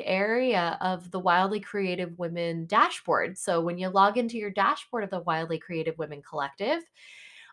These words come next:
uh, you will have all kinds of different updates and news and your events and different things like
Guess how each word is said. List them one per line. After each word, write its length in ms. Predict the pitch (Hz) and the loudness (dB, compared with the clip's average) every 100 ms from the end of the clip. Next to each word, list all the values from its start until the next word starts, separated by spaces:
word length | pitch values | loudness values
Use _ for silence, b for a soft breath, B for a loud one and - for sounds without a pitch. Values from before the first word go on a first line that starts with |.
| - | 4
uh, 280 | 180 175 165 | 6 8 4
you 260 | 185 190 202 | 0 -4 2
will 540 | 226 220 220 208 208 - | 6 6 6 2 -2 -6
have 300 | - 196 190 | 4 6 8
all 200 | 190 196 | 6 4
kinds 260 | 214 202 | 2 0
of 60 | 196 | -2
different 280 | 185 156 - | -6 -6 -4
updates 440 | 196 202 185 175 | -4 0 0 0
and 100 | 165 | -4
news 520 | 165 196 196 196 185 175 | 0 2 4 2 0 -2
and 180 | 147 | -4
your 160 | 147 147 | -4 -2
events 460 | 160 180 175 180 170 | 4 4 4 -2 -4
and 160 | 151 | -4
different 320 | 196 196 165 | -6 -4 -4
things 280 | 214 190 190 | -4 -4 -4
like 220 | 175 - | -6 -8